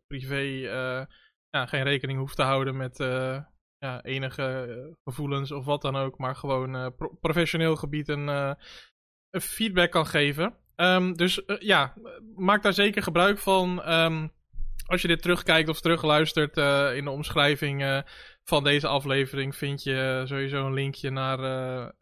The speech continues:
eh, mister Adrian zijn, eh, zijn Twitter. Ik denk dat dat de beste optie is om in contact te komen.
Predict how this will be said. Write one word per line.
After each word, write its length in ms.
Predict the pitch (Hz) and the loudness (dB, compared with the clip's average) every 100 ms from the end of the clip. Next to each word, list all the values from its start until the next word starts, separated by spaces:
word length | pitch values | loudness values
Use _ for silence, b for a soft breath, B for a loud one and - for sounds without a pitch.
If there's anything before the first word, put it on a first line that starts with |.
| 110 | -20
eh, 80 | 113 _ _ _ _ | -20 _ _ _ _
mister 340 | 131 - 107 131 | -20 -8 -4 -4
Adrian 280 | 131 131 | -4 -6
zijn, 320 | 135 131 131 127 | -4 -6 -6 -8
eh, 140 | 127 | -10
zijn 200 | - 135 | -6 -6
Twitter. 380 | - 156 160 147 | 0 0 2 0
Ik 100 | 135 | 0
denk 160 | 135 | -4
dat 100 | 131 | -4
dat 140 | 131 127 | -4 -6
de 80 | 135 | -4
beste 300 | 131 - 135 | -4 -4 -6
optie 300 | 139 - 131 | -6 -6 -6
is 100 | 131 | -4
om 100 | 131 | -8
in 60 | |
contact 360 | 127 127 135 - | -8 -4 -4 -4
te 60 | 143 | -6
komen. 400 | 127 127 127 | -4 -4 -8